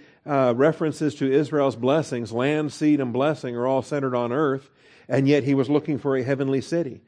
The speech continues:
It's as it, it, it is consistent with what we understand for God building the city in heaven and then lowering it to the earth, which is, uh, what we see when we get to, uh, the millennium and the, after the millennium,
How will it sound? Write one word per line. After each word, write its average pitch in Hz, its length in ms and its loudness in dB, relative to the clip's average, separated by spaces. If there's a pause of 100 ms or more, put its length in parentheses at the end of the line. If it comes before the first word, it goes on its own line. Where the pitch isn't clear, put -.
(380)
It's - 160 -4
as 131 220 2
it, 147 220 4
it, 127 180 4
it 127 180 6
is 143 300 4
consistent 156 500 -2
with 120 120 -4
what 131 120 -2
we 135 120 0
understand 135 640 -2
for 120 120 -2
God 131 380 0
building 151 380 6
the 131 80 2
city 139 340 -2
in 123 100 -4
heaven 135 420 -2 (320)
and 127 160 0
then 131 340 2
lowering 135 520 2
it 127 180 -4
to 143 200 4
the 127 160 2
earth, 127 440 -2
which 113 240 -10
is, 117 300 -4
uh, 117 240 0 (340)
what 117 120 -4
we 120 100 -4
see 123 260 -4
when 117 120 -4
we 113 80 -4
get 117 220 -2
to, 113 360 -4
uh, 113 160 -6
the 104 100 -8
millennium 117 520 -4
and 110 120 -6
the, 113 220 -8 (320)
after 135 300 -4
the 117 80 -6
millennium, 110 400 -6